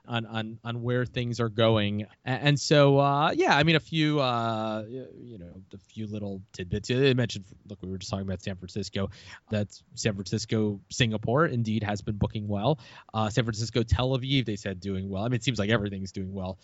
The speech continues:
uh, these days in, in San Francisco. And, and, y-, you know, definitely a big change for United is all the capacity that's kind of reallocated there.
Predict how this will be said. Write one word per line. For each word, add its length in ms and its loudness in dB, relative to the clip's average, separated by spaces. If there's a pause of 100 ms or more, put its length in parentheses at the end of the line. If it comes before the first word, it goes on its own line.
(300)
uh, 400 -4
these 380 -6
days 260 -4
in, 220 -2
in 140 -2
San 200 -2
Francisco. 640 -4
And, 440 -6
and, 540 -4
y-, 220 -6
you 140 0
know, 120 0 (280)
definitely 380 2
a 40 -2
big 160 0
change 320 2
for 120 0
United 480 0
is 360 -8
all 180 -2
the 80 -2
capacity 520 -2
that's 140 -4
kind 160 -4
of 60 -8
reallocated 640 -4
there. 240 -8